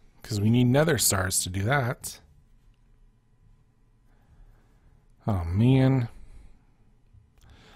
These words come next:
So, we need to kill a wither to create our, our, uh, yeah, wither. Hmm.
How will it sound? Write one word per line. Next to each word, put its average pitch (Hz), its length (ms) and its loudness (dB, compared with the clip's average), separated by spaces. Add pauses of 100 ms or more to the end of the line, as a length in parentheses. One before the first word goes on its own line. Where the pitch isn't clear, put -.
(240)
So, 131 580 4 (300)
we 143 200 4
need 113 320 4
to 110 960 2
kill 127 260 2
a 120 80 6
wither 120 540 2 (420)
to - 120 -6
create 110 560 0
our, 107 500 0
our, 107 220 0 (140)
uh, 104 260 -2 (680)
yeah, 117 180 -2
wither. 104 440 -4 (3750)
Hmm. 95 340 -2